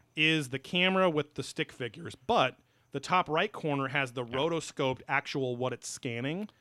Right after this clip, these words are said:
Speaker 2: Right.
Speaker 1: The one on Ghost Adventures combines the two and it shows both, um,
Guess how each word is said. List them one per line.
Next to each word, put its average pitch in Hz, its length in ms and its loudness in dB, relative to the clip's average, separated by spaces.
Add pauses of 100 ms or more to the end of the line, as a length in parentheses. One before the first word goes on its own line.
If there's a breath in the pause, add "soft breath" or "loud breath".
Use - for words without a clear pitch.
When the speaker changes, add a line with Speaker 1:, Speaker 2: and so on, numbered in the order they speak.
(220 soft breath)
Speaker 2:
Right. 113 100 0
Speaker 1:
The 151 80 2
one 202 140 6
on 233 100 0
Ghost 170 240 0
Adventures 190 320 0
combines 131 500 -2
the 156 60 -4
two 180 280 0
and 147 60 0
it 131 80 -8
shows 127 240 -2
both, 113 520 -8 (520 soft breath)
um, 117 460 0